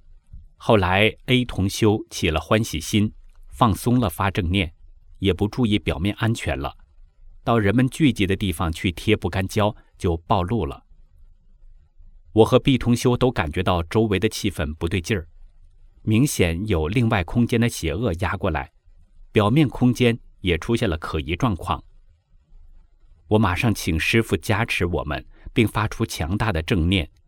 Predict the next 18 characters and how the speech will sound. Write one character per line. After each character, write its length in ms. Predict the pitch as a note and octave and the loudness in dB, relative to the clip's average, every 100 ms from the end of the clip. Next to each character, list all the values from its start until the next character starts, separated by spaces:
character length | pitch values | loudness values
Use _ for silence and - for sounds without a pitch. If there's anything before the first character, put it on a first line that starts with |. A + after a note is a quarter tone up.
| - - - - | -20 -20 -20 -10
清 300 | - C3 C#3+ | 0 2 2
除 260 | - F#2+ | 0 0
另 200 | G#2+ C3 | 0 0
外 120 | G#2+ E2+ | 0 0
空 200 | G#2+ G#2 | -2 0
间 260 | A2 G#2+ - - | 2 0 -4 -16
操 240 | - A2+ | 0 2
控 160 | A2+ G#2 | 2 0
邪 240 | - F#2+ | 2 2
党 180 | A2 F2+ | 2 0
人 180 | D2+ F2 | -2 -2
员 260 | G2 D#2 E2 | -2 -2 -2
迫 180 | - A#2 | -2 0
害 120 | - | 0
大 140 | G#2 G#2+ | -4 -4
法 200 | F2 D2+ | -6 -4
弟 180 | A#2+ G2+ | -2 -2
子、 340 | - D2 | -4 -10